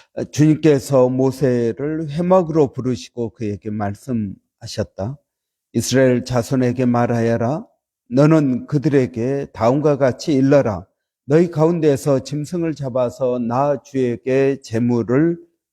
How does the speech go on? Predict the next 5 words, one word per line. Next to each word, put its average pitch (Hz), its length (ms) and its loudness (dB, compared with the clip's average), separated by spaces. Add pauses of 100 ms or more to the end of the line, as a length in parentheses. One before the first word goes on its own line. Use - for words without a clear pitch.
(120)
바치는 151 480 -4
사람은 135 600 0
누구든지 147 760 0 (360)
소나 113 640 -2
양을 131 560 -2